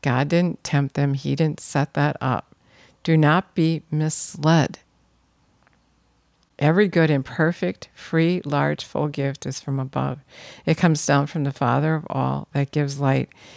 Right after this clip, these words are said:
and the shining of whom there can be no variation,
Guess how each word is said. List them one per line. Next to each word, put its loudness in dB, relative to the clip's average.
and 4
the 4
shining 2
of -4
whom -2
there -2
can -4
be -4
no 2
variation, 0